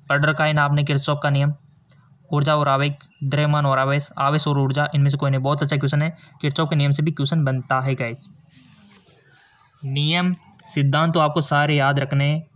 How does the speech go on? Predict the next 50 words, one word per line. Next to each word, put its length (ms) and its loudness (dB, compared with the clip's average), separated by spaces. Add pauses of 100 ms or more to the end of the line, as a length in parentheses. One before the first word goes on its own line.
(160)
फिजिक्स 340 -2
केमिस्ट्री 480 -2
के, 180 0 (340)
हम 180 2 (240)
काफ़ी 220 0
बार 220 2
बोल 220 0
चुके 200 -2
हैं 80 -2
कि 100 -2
नोटबुक 440 2
में 120 2
लिख 220 -2
लो। 180 2 (500)
काफ़ी 240 0
सारे 300 0
आपके 260 0
जितने 300 -2
भी 80 2
नियम 340 2
है, 140 2
जितने 260 0
भी 60 2
सिद्धांत 540 0
है, 120 0 (120)
जितने 260 0
भी 120 2 (120)
फॉर्मूले 360 2
हैं 80 2
फिजिक्स 280 -2
केमिस्ट्री 380 -2
के, 80 -2 (680)
जितने 320 0
भी 160 2
इसके, 340 -2
अ, 100 -8 (560)
बेसिक 680 0 (460)
विमाएँ 340 2
हैं, 240 0 (140)
इनको 220 0
आप 120 -2
लिख 160 0
सकते 300 -6
हो 100 0
गाइस, 200 0
ये 120 0
आप 160 -2
कर 200 0
सकते 320 -6
हो। 200 -6